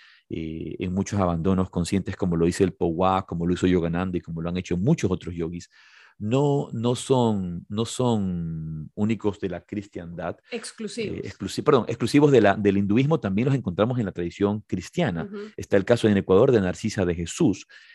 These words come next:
Speaker 1: que, que fue exhumado su cuerpo.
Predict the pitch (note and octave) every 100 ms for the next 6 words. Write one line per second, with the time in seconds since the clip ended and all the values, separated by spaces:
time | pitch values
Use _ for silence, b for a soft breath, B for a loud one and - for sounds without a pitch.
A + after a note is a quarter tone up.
0 | B _ - F#2 F2 E2 D#2+ D2+ - -
1 | - - F2 A2 G#2 A#2+ A2+ A2+ - -
2 | A2 A#2